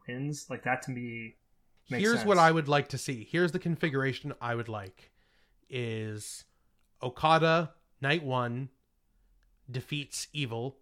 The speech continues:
Speaker 2: He, he, he finds a way to get, he earns that title match on night one,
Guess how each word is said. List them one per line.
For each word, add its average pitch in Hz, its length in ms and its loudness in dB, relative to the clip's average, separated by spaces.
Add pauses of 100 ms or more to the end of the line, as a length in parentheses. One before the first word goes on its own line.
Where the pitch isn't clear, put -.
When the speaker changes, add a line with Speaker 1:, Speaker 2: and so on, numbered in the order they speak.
Speaker 2:
He, 156 220 -6
he, 151 260 -6
he 160 220 -6
finds 170 260 4
a 160 60 4
way 156 100 8
to 147 60 4
get, 147 220 2
he 139 200 -4
earns 165 220 2
that 139 160 4
title 113 260 -4
match 110 420 -8 (220)
on 117 180 -4
night 120 200 -2
one, 110 340 -4